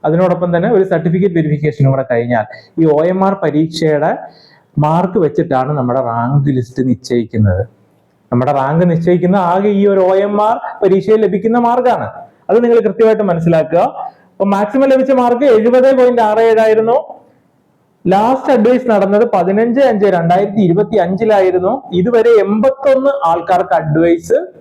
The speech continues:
കിട്ടിയിട്ടുണ്ട്. ഈ ഒരു ലിസ്റ്റിൽ നിന്ന് തന്നെ നൂറിൽ പുറത്ത് അഡ്വൈസ് പോകും. ഇനി അടുത്ത ഒരു, ആ, നോട്ടിഫിക്കേഷൻ വിളിച്ചാലും അതിലും ധാരാളം വേക്കൻസികൾ പ്രതീക്ഷിക്കുന്ന ഒരു പോസ്റ്റാണിത്. Then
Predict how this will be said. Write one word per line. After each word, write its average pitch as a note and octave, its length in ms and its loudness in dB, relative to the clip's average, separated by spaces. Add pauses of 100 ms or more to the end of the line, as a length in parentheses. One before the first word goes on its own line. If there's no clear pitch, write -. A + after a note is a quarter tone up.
(180)
കിട്ടിയിട്ടുണ്ട്. F#3+ 720 0 (580)
ഈ G#3+ 120 2
ഒരു A3+ 140 4
ലിസ്റ്റിൽ A3 300 -2
നിന്ന് A3 140 2
തന്നെ A3 160 0
നൂറിൽ A#3 340 2
പുറത്ത് A3 320 -2
അഡ്വൈസ് G#3 440 2
പോകും. F3+ 580 -2 (680)
ഇനി G#3+ 100 2
അടുത്ത G3+ 440 0 (140)
ഒരു, B3 140 4 (840)
ആ, - 20 2 (400)
നോട്ടിഫിക്കേഷൻ A3 640 0
വിളിച്ചാലും G3+ 720 0
അതിലും G3 360 0
ധാരാളം F#3+ 460 2
വേക്കൻസികൾ F#3+ 460 0
പ്രതീക്ഷിക്കുന്ന F#3 640 -2
ഒരു E3 200 -2
പോസ്റ്റാണിത്. C#3+ 640 -2 (800)
Then D4+ 120 2